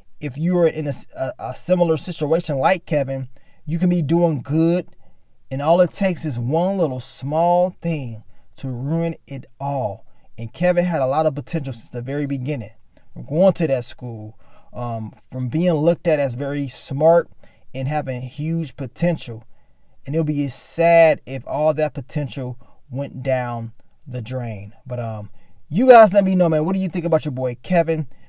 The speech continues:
Um, of course, his heart was broken in his last episode. His breaking point has been reached, and now he's about to put those hands on Jake. He's about to turn up.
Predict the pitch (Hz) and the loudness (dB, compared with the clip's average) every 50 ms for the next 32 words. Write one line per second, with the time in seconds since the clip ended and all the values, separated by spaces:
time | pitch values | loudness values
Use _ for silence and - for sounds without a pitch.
0 | - - - - 120 120 - - - - 170 170 135 - 143 123 - - - 147 | -18 -12 -10 -8 -8 -8 -8 -10 -4 0 0 0 0 0 -6 -10 -10 -10 -2 2
1 | 156 160 127 - - 120 120 117 113 - 139 151 170 190 - - 175 151 135 127 | 2 2 2 0 -8 -14 -16 -16 -16 -6 2 4 4 4 4 2 -2 -2 -2 -4
2 | 123 117 - 139 139 135 131 120 - - - - - 190 185 - 170 - - 180 | -6 -8 -6 -4 -2 -2 -2 -4 -6 -8 -12 -4 -4 -4 -4 -4 -8 -4 0 2
3 | 170 170 170 175 160 - - - - - - - - - - 143 120 117 117 143 | 4 4 4 2 0 -2 -8 -16 -16 -18 -18 -20 -18 -8 -6 -4 -4 -4 0 2
4 | 165 175 - 180 160 - - 180 165 - 165 143 123 117 131 127 120 113 117 117 | 0 2 2 -2 -4 -2 0 -2 0 0 0 -4 -4 -6 -8 -8 -8 -6 -6 -2
5 | 156 185 202 - - - - - - - - - - - - 120 120 120 135 160 | 0 0 0 -2 -6 -10 -10 -10 -10 -10 -10 -12 -14 -10 -8 -6 -6 -2 0 2
6 | 180 190 196 190 190 190 190 175 - - - _ - - - - 185 170 196 180 | 4 4 6 6 4 4 2 -2 -8 -16 -20 _ -20 -12 -4 -2 -2 2 2 4
7 | 156 175 160 - 160 - - 151 123 - 123 120 123 - - 160 156 151 151 143 | 6 6 4 4 2 -6 -4 -6 -6 -4 -6 -8 -8 -8 -8 -6 -6 -4 -4 -6
8 | - - - 110 110 104 101 - - 170 165 160 156 - - - - - - - | -6 -8 -10 -10 -10 -12 -12 -4 0 2 2 2 0 -4 -10 -18 -18 -18 -18 -12
9 | - - 165 156 170 151 156 143 127 135 127 - - 139 123 113 113 113 - - | -4 -2 2 2 4 2 2 0 0 -4 -10 -8 -6 -6 -6 -6 -8 -10 -4 -2
10 | - 151 143 - - | 0 0 0 -2 -6